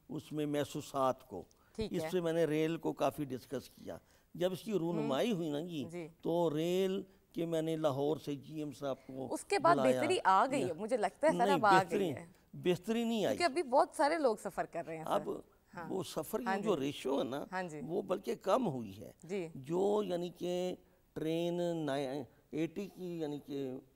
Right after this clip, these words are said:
Speaker 1: दहाई में या नाइंटी दहाई में
Speaker 2: जी।
Speaker 1: जो यानी कि
Speaker 2: हम्म।
Speaker 1: पैसेंजर की तादाद थी, उस रेशियो के लिहाज से तो
Speaker 2: सर,
Speaker 1: नहीं, ये
Speaker 2: मुल्क ने
Speaker 1: बेहतरीन
Speaker 2: तरक्की की है,
Speaker 1: हाँ जी,
Speaker 2: गाड़ियाँ आ
Speaker 1: बेहतरीन
Speaker 2: गई हैं
Speaker 1: तरफ
Speaker 2: हर
Speaker 1: जा रहे
Speaker 2: बंदे
Speaker 1: हैं।
Speaker 2: के पास।
Speaker 1: हाँ,
Speaker 2: पहले,
Speaker 1: बिल्कुल।
Speaker 2: हाँ,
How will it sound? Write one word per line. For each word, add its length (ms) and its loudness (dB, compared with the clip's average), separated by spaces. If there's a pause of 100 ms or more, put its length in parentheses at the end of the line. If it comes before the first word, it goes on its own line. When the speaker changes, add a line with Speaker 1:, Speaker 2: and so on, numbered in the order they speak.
(280)
Speaker 1:
दहाई 520 -4
में 340 -6
या 120 -6
नाइंटी 440 -8
दहाई 360 -4
में 260 -4
Speaker 2:
जी। 440 -20
Speaker 1:
जो 180 -2
यानी 240 -2
कि 140 -8
Speaker 2:
हम्म। 120 -4
Speaker 1:
पैसेंजर 420 -4
की 140 -10
तादाद 420 -4
थी, 360 -8 (280)
उस 220 -6
रेशियो 340 -4
के 60 -4
लिहाज 320 -4
से 120 -12
तो 120 -10 (200)
Speaker 2:
सर, 60 2
Speaker 1:
नहीं, 160 6
ये 200 2
Speaker 2:
मुल्क 140 6
ने 60 6
Speaker 1:
बेहतरीन 260 6
Speaker 2:
तरक्की 320 2
की 140 -4
है, 80 2
Speaker 1:
हाँ 80 4
जी, 60 -6
Speaker 2:
गाड़ियाँ 420 6
आ 40 8
Speaker 1:
बेहतरीन 280 6
Speaker 2:
गई 60 0
हैं 160 2
Speaker 1:
तरफ 100 0
Speaker 2:
हर 120 6
Speaker 1:
जा 40 4
रहे 80 0
Speaker 2:
बंदे 220 4
Speaker 1:
हैं। 60 2
Speaker 2:
के 120 -4
पास। 220 4
Speaker 1:
हाँ, 100 4
Speaker 2:
पहले, 340 6
Speaker 1:
बिल्कुल। 180 4
Speaker 2:
हाँ, 220 0